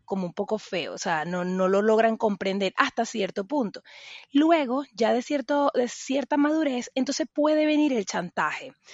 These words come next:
Es decir, eh, "Bueno, yo sé cuánto ganas tú por hora, eh, si te doy el dinero, te, igual te puedes ir". Es decir, la autoridad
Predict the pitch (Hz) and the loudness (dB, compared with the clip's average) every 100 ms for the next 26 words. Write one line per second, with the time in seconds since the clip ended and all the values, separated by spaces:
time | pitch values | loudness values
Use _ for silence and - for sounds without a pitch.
0 | - 208 214 214 - 180 - - - - | -12 -6 -2 -2 -4 -8 -10 -20 -12 -2
1 | 214 208 208 214 339 302 233 220 196 185 | 0 2 0 4 6 6 4 0 0 2
2 | 185 170 170 160 175 - 196 285 285 269 | 2 0 -2 -8 -10 -2 2 6 6 8
3 | 254 254 254 - - - 196 185 - 233 | 6 4 0 -6 -8 -2 0 0 -2 2
4 | 208 196 190 190 185 196 190 185 165 _ | 4 6 4 2 0 2 4 2 -2 _
5 | - 185 185 175 180 156 180 165 202 294 | -2 2 2 2 -2 -2 -2 0 2 2
6 | 285 269 254 254 254 - - 262 269 262 | 2 2 2 0 -2 -10 -6 0 0 0
7 | 254 247 247 254 233 240 311 262 | 0 0 2 2 2 2 0 0